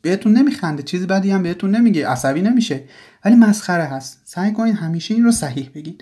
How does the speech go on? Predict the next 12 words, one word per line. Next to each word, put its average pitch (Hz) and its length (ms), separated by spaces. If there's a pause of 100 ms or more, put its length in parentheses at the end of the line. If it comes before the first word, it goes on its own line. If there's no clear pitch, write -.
(400)
sich 285 220
konzentrieren. 147 880 (600)
Ich 202 180 (140)
hatte 254 280
schon 233 360
Fahrschule، 208 840
جمله 165 280
تمام 165 360
شد. 277 240 (460)
Ich 180 200 (120)
hatte، 226 440 (300)
داشتم. 160 640